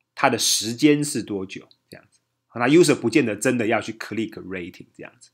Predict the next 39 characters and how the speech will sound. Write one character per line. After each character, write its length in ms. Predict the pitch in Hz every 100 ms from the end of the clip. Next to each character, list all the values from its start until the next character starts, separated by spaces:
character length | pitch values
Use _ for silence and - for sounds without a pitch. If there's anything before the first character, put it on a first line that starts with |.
| _
好， 120 | 107
那 100 | 120
你 100 | 127
也 80 | 101
可 140 | 117
以 60 | 95
得 140 | 85
到 140 | 85
一 60 | 85
个 100 | -
分 180 | - 76
数， 240 | - - - _ _ _ _
可 100 | 165
以 60 | 139
吗？ 260 | 131 - - -
好， 200 | 107 - - -
好， 280 | - 92 - -
那 80 | 139
这 100 | 147
是 200 | 127 -
implicit 720 | 117 113 123 131 170 - 87
的 280 | 78 73 - _
ratings。 540 | 101 92 - - - -
好， 120 | -
那 80 | 175
不 80 | 226
管 160 | 185
是 180 | 127 175 170
explicit 640 | - - 127 180 233 127
的 100 | 117
rating 320 | 120 127 123
matrix 300 | 120 117 107
或 80 | 104
是 120 | 110
implicit 560 | - 107 - 110 170 -
的 100 | 98
rating 320 | 107 107 101
matrix 520 | 98 95 - - -
呢， 60 | 92